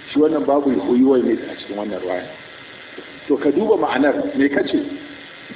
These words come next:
Har za a baka waɗannan darajojin da Malam ya faɗa guda biyar. Me kace? "La ilaha illallah." Sai ka ce, "Wahdahu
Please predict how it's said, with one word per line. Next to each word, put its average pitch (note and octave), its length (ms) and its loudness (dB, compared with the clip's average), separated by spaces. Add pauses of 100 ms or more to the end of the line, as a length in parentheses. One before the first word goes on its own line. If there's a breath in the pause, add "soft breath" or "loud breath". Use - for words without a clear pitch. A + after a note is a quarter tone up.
Har D#3 160 2
za F3 200 2
a C3 40 0
baka C#3+ 300 0
waɗannan C3 340 0
darajojin B2+ 520 2
da A#2+ 60 0
Malam A#2 220 0
ya G#2+ 160 0
faɗa G#2+ 180 -2
guda G2 220 0
biyar. F#2+ 220 -2 (840)
Me C3+ 140 4
kace? - 320 0 (1800)
"La D3+ 300 2
ilaha D3 420 4
illallah." A#2 520 2 (2250)
Sai D#3+ 100 4
ka F3+ 120 2
ce, F3 140 0
"Wahdahu C#3+ 760 4